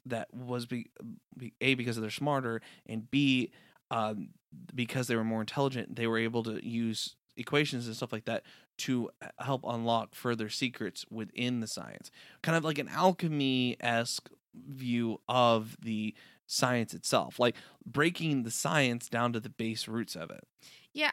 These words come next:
Speaker 2: like, how long has the amulet been around? Why was it Jonathan's to give to his wife?
Speaker 1: Yeah, that, that never made sense.
Speaker 2: And if the amulet's been around long enough that Jenner desires it, what has the amulet done before this to be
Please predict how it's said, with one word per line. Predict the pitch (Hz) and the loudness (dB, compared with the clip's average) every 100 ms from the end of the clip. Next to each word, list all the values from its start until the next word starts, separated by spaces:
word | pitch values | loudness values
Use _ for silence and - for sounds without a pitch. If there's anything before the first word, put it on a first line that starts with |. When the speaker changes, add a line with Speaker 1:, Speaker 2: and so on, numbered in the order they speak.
| - | -2
Speaker 2:
like, | - 262 254 - _ - | -4 -2 -2 -6 _ -10
how | 240 320 381 | -2 0 0
long | 349 294 294 | 0 0 -2
has | 247 240 | -6 -8
the | - 247 | -8 -6
amulet | 233 233 226 - | -6 -4 -6 -6
been | 202 | -8
around? | 202 269 339 92 - - _ _ _ _ | -4 -2 -2 -2 -6 -16 _ _ _ _
Why | 220 214 214 220 | -8 0 4 6
was | 240 233 226 | 4 0 0
it | 226 202 | -2 -2
Jonathan's | 220 220 226 214 196 196 | -2 -2 -2 -4 -6 -8
to | - | -10
give | 190 196 190 - | -8 -4 -6 -6
to | - 202 | -8 -8
his | 208 202 - | -6 -8 -4
wife? | 277 - - - - _ _ _ _ - | 0 0 -2 -8 -18 _ _ _ _ -4
Speaker 1:
Yeah, | 147 160 120 | 4 6 8
that, | 120 196 165 135 | 6 4 2 0
that | 156 - | 0 0
never | 113 127 123 107 | 0 2 2 0
made | 101 - | -4 -6
sense. | 107 101 80 - - _ _ - | -6 -6 -8 -12 -16 _ _ -8
Speaker 2:
And | 262 | -2
if | 247 | -2
the | - | 0
amulet's | 262 285 - | -2 -2 -2
been | 240 | 0
around | 233 226 | 0 0
long | 220 233 | 0 0
enough | 220 - | -2 -4
that | 208 | -8
Jenner | 185 226 214 214 208 | -6 -4 -2 0 -2
desires | 190 214 202 208 226 269 214 214 | -4 -6 -6 -2 0 2 0 -2
it, | 208 - | -4 -4
what | 196 208 | -8 -4
has | 220 208 | -4 -4
the | 208 | -6
amulet | 214 214 190 | -4 -4 -6
done | 196 202 | -4 -6
before | 196 196 202 226 214 | -6 -10 -6 -2 -2
this | 202 202 | -4 -6
to | - | -10
be | 208 208 202 196 | -10 -8 -8 -10